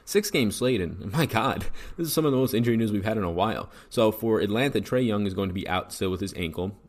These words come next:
And honestly, it's going to affect a lot of people, but a lot of people who,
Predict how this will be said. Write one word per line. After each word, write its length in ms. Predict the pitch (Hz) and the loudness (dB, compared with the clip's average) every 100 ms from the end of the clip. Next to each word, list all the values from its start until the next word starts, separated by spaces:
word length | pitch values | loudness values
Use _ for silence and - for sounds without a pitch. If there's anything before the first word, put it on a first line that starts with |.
| - | -8
And 240 | 123 135 - | -4 -2 -2
honestly, 340 | 151 160 156 | -2 -2 0
it's 120 | 139 139 | -2 -2
going 160 | 143 | -4
to 80 | 135 | -2
affect 240 | 120 131 | -4 -4
a 40 | 110 | -2
lot 200 | 107 117 | -2 0
of 40 | |
people, 240 | 120 120 110 | -2 -2 -2
but 120 | 104 | -2
a 40 | |
lot 140 | 107 127 | 0 0
of 80 | |
people 220 | 131 127 123 | -2 0 0
who, 240 | 117 113 | 0 -2